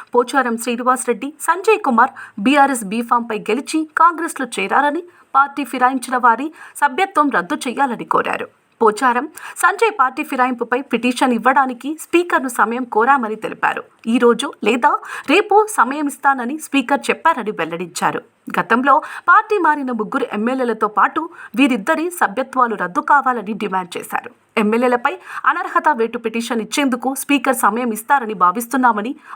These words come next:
ఆశాభావం వ్యక్తం చేశారు. పంచ్ న్యాయ్ తీర్మానం ప్రకారం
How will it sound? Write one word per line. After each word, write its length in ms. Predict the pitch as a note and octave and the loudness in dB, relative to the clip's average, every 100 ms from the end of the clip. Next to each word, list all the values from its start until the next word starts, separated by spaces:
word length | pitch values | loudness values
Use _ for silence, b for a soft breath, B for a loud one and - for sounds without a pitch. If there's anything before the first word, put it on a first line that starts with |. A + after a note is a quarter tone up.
| - | 0
ఆశాభావం 580 | D4 - C4 F#3+ G3 | 2 2 2 2 0
వ్యక్తం 380 | G#3+ D3+ - D#4 D4+ | -2 -4 -2 -2 -2
చేశారు. 380 | - - - - _ _ _ A#3 | -6 -4 -6 -6 _ _ _ 0
పంచ్ 320 | A#3+ A#3+ C4+ | 0 -4 0
న్యాయ్ 200 | A#3+ A#3+ A#3 | 2 2 0
తీర్మానం 380 | A#3 A#3 A3+ | 2 4 2
ప్రకారం 500 | A3+ E3+ - A#3+ B3 | 0 -4 0 0 0